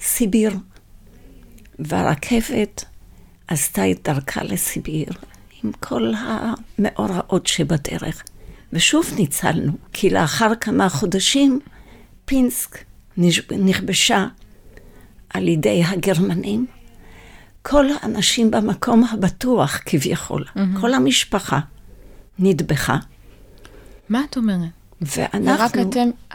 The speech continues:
Speaker 2: רק את ואמא שלך?
Speaker 1: ורק אני ואמא ואחותה.
Speaker 2: ואחותה. וואו.
Speaker 1: אה, ניצלנו, ואז היינו בסיביר, במחנה עבודת פרח, ועוד סיפורים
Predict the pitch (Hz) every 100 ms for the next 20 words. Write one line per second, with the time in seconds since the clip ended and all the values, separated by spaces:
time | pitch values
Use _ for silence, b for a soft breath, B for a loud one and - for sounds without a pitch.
0 | - 208 214 220 190 196 240 254 302 339
1 | - 226 185 - 202 254 226 233 214 -
2 | - 220 247 269 - - 202 185 - 156
3 | 180 180 190 190 185 170 170 - B B
4 | B B B - 165 160 156 156 156 -
5 | - 202 185 - - - 202 247 247 247
6 | 269 - - - 170 - 311 - - -
7 | - 220 220 190 185 - 156 143 240 233
8 | 269 156 - 139 - - - - 180 -
9 | - - 165 - - 254 240 147 180 -
10 | - - - - - - 247 - - -
11 | - - 208 - - 185 190 196 214 208